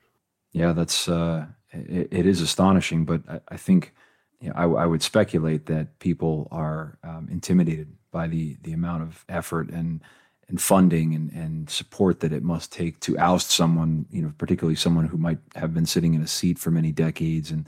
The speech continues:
having all the connections of power in that particular district to then to defy them,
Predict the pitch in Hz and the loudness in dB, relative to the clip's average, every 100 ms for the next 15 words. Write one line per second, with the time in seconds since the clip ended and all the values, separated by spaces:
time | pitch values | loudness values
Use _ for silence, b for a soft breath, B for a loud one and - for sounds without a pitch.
0 | B B B 87 85 80 80 82 - 85 | B B B -2 2 2 2 -2 -2 0
1 | 80 - 80 78 78 73 - 85 82 82 | 0 -2 -2 0 -4 -8 -6 -4 -4 -4
2 | 80 80 - 82 80 78 73 82 - 80 | -4 -6 -6 -6 -6 -6 -4 -4 -4 -6
3 | - 76 80 78 b b b - 80 82 | -6 -4 -2 -2 b b b -10 -2 -2
4 | 76 90 92 87 82 80 80 | 2 4 6 4 2 -2 -4